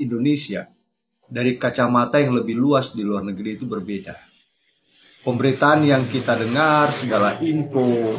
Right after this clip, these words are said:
dan berbagai hal mengenai Indonesia itu lebih fair, terbuka, lebih adil.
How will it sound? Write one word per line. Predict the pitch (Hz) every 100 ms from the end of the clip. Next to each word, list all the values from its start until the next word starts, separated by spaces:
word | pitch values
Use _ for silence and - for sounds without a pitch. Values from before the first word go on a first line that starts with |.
| -
dan | 123 120
berbagai | 123 127 170 175
hal | 139 123 113 104
mengenai | 113 117 117 113
Indonesia | 113 113 110 117
itu | 107 -
lebih | 151 123 120
fair, | - 165 131 90 - _ _ _ _ _ _ _ 135
terbuka, | 120 135 151 175 165
lebih | 143 117
adil. | 101 101